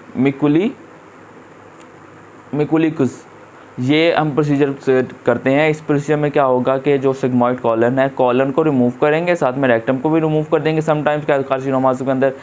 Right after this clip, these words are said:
अगर ये, तो इसमें subcutaneously जो remaining portion होगा उसको cutaneous मतलब skin के साथ, abdomen के साथ अटैच कर देंगे and then यहाँ पे बैग attach कर देंगे और सारी ज़िंदगी फिर हम वो, या जब तक हम, अ, artificially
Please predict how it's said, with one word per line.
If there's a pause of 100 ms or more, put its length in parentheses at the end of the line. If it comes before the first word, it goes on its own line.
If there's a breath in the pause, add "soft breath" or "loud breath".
(260 loud breath)
अगर
ये,
तो
इसमें (180)
subcutaneously
जो (180)
remaining
portion
होगा
उसको
cutaneous
मतलब
skin
के
साथ,
abdomen
के
साथ
अटैच
कर
देंगे
and
then
यहाँ
पे
बैग
attach
कर
देंगे (320 loud breath)
और
सारी
ज़िंदगी
फिर
हम
वो,
या
जब
तक
हम,
अ,
artificially